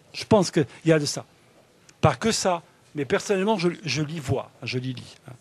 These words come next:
Je l'y lirai volontiers. Mais c'est un texte très intrigant, incontestablement. Très in-, très, très, très certainement. Et puis bon, euh, énigmatique, alors que les premiers livres n'étaient pas énigmatiques. Ils étaient touffus, ils étaient riches, ils étaient, euh,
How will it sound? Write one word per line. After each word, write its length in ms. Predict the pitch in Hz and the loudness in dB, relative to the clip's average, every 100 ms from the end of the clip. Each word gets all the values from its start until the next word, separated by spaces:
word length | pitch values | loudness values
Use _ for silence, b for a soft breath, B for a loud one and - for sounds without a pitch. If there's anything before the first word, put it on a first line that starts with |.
| _ b b b | _ b b b
Je 120 | - | -6
l'y 100 | 123 | -2
lirai 160 | 123 139 | 0 2
volontiers. 420 | 127 110 107 - - B B B | 0 -2 -6 -10 -14 B B B
Mais 140 | 196 | 0
c'est 180 | 220 208 | 2 0
un 80 | 165 | -2
texte 260 | 220 - | -2 -4
très 200 | - 165 | -4 0
intrigant, 380 | 156 135 143 127 | 0 -2 -4 -4
incontestablement. 840 | 139 160 190 165 127 131 120 110 110 - B B B | -2 -2 -2 -4 -4 -6 -8 -10 -12 -18 B B B
Très 260 | - 180 156 | -2 0 0
in-, 120 | 147 | -2
très, 200 | 123 151 | -4 -8
très, 200 | 135 135 | -8 -10
très 100 | - | -10
certainement. 480 | 127 123 127 113 107 107 - _ B B B B B B B B _ - B B B | -10 -10 -10 -10 -14 -20 -20 _ B B B B B B B B _ -20 B B B
Et 60 | 147 | -4
puis 180 | 165 | 0
bon, 260 | 156 143 123 - | 2 2 0 -6
euh, 140 | 180 - | -8 -2
énigmatique, 720 | 151 165 151 175 165 214 151 | -2 -2 0 0 0 -4 -2
alors 260 | 135 147 - | 0 0 -2
que 80 | |
les 140 | 143 139 | -6 -6
premiers 380 | - 139 139 147 | -6 -6 -4 -4
livres 280 | 214 160 | -4 -4
n'étaient 240 | 147 135 147 | -6 -6 -6
pas 280 | - 165 170 | 0 0 0
énigmatiques. 640 | 156 143 214 214 254 - | -4 -4 -4 -4 -10 -10
Ils 100 | - | -10
étaient 160 | 131 139 | -8 -8
touffus, 540 | - 143 - 214 220 | -8 -6 -4 -2 -2
ils 80 | 156 | -2
étaient 180 | 131 139 | -4 -4
riches, 400 | 147 208 208 - | -2 -2 0 -2
ils 120 | 127 | -4
étaient, 380 | 123 - 127 117 | -10 -8 -6 -6
euh, 160 | 113 | -6